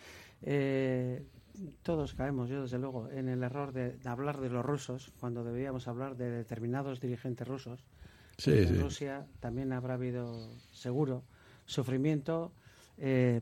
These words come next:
Speaker 1: no sé si civil, pero soldados de reemplazo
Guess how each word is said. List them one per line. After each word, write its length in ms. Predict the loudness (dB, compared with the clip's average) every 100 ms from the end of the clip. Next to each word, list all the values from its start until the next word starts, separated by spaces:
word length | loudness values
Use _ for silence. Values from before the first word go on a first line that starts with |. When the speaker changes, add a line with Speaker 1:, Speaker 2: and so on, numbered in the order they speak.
| 0
Speaker 1:
no 280 | 4 6 8
sé 140 | 6
si 140 | 4 2
civil, 380 | 2 2 0 -4
pero 500 | 0 0 2 0 -4 -6 -10 -8
soldados 580 | 0 4 6 6 4
de 120 | 2 0
reemplazo 920 | 0 2 2 2 -2 -2 -2 -4 -6